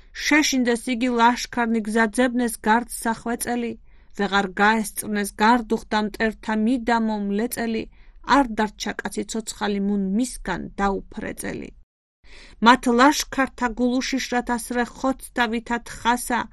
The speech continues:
ზოგნი ნავსა შეანარცხის, ზოგსა ჰყრიდა შიგან ზღვასა, ერთმანერთსა შემოსტყორცის რვა ცხრასა და ცხრა ჰკრის რვასა, დაკოდილნი მკვდართა შუა, იმალვიან მალვენ ხმასა.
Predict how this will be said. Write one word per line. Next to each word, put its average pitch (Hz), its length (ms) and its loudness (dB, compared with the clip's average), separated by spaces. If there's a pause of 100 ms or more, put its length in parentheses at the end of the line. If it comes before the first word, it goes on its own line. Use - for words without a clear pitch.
(380)
ზოგნი 226 480 4
ნავსა 247 480 2
შეანარცხის, 247 880 0
ზოგსა 233 400 -2
ჰყრიდა 247 500 0
შიგან 240 420 -2
ზღვასა, 226 580 -2 (600)
ერთმანერთსა 254 800 4
შემოსტყორცის 247 920 0
რვა 220 240 6
ცხრასა 247 540 -2
და 233 140 0 (200)
ცხრა - 360 2
ჰკრის 226 420 -4
რვასა, 240 520 -2 (560)
დაკოდილნი 226 680 2
მკვდართა 226 680 0
შუა, 220 400 -4 (300)
იმალვიან 214 760 0
მალვენ 202 600 0
ხმასა. 202 640 -4